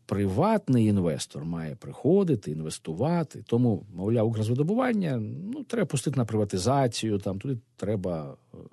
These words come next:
допустити іноземних інвесторів, а може, і не іноземних, а пріоритет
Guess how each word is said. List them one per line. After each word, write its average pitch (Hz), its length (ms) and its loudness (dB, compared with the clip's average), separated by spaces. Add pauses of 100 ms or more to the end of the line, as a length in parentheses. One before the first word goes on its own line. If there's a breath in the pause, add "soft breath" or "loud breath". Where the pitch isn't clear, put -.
(300)
допустити 90 580 -8
іноземних 113 720 0
інвесторів, 113 680 2 (520 loud breath)
а 110 120 0
може, 123 500 4
і 85 60 0
не 85 120 0
іноземних, 117 840 2
а 82 340 -8
пріоритет 87 800 -4